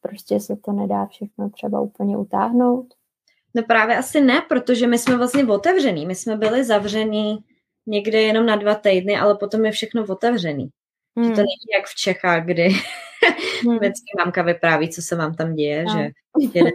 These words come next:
Speaker 2: jeden,
Speaker 1: <laughs>
Speaker 2: jeden to je otevřený,
Speaker 1: No.
Speaker 2: že my jsme vlastně furt otevřený.
Speaker 1: Jo, jo, jo,
Speaker 2: Všichni.
Speaker 1: jo.
Speaker 2: Víceméně já si myslím, že rozhodně, rozhodně nevydělá-,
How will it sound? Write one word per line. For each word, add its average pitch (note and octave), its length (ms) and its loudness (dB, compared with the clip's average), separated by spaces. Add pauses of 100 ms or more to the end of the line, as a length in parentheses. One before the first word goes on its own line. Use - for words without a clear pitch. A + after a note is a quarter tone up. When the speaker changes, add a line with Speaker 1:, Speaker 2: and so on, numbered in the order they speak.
(120)
Speaker 2:
jeden, F3 180 2
Speaker 1:
<laughs> E4 720 -6
Speaker 2:
jeden E3+ 200 2
to F3+ 80 0
je E3+ 80 4
otevřený, E3 680 0 (540)
Speaker 1:
No. F#3+ 140 -6
Speaker 2:
že F#3+ 100 2
my F#3 120 6
jsme - 200 -4
vlastně F#3 260 2
furt F#3 320 -2
otevřený. F3+ 600 2 (580)
Speaker 1:
Jo, - 120 -4
jo, - 0 - (300)
jo, G#3+ 80 -4
Speaker 2:
Všichni. G3+ 300 -2
Speaker 1:
jo. G3 220 -10 (760)
Speaker 2:
Víceméně A#3+ 460 2
já A#3+ 60 4
si B3 140 0
myslím, A#3 360 2 (140)
že G3+ 140 0
rozhodně, G#3 520 2
rozhodně G#3 340 0
nevydělá-, F#3 720 2